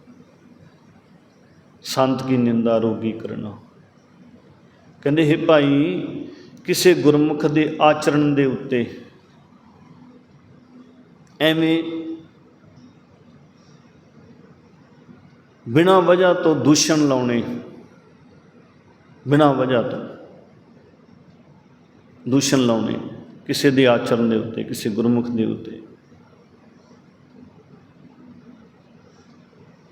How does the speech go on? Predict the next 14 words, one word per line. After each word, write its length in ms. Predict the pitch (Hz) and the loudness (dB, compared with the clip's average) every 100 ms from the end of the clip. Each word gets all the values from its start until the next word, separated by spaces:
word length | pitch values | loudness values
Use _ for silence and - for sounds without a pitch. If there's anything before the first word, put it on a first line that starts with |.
| - - - _ _ - | -20 -20 -20 _ _ -16
ਬੇਵਜ੍ਹਾ 540 | 110 143 147 135 131 120 | 2 4 4 2 0 -2
ਤੋਂ 220 | - - - - - - - _ _ _ - - - - _ - - | -4 -8 -10 -16 -20 -20 -20 _ _ _ -20 -20 -20 -20 _ -20 -6
ਐਵੇਂ 260 | 135 139 139 | -2 0 -2
ਖਾਹ 280 | 139 151 156 | 0 0 0
ਮਖਾਹ 460 | 135 - 139 135 156 - - - - - - - - - - - _ _ _ _ _ - - - - - - _ _ | -2 -2 0 0 -4 -8 -14 -18 -20 -20 -20 -20 -20 -20 -20 -20 _ _ _ _ _ -20 -20 -20 -20 -20 -20 _ _
ਦੂਸ਼ਣ 360 | 131 139 - 180 | 2 2 4 2
ਲਾਉਣੇ।" 360 | 165 143 147 151 | 4 2 2 2
ਕਹਿੰਦੇ 320 | 160 170 170 | 2 2 0
ਉਹਦੇ 400 | 165 175 175 180 156 147 - 135 | 2 2 4 2 0 -6 -10 -4
ਦੂਸ਼ਣ 340 | 143 147 175 | -2 0 2
ਲਾਉਣ 320 | 175 147 147 | 2 2 2
ਦੇ 100 | 143 | 0
ਨਾਲ 320 | 147 135 131 135 | 2 2 0 0
ਮਨੁੱਖ, 440 | 131 143 143 | 0 -2 0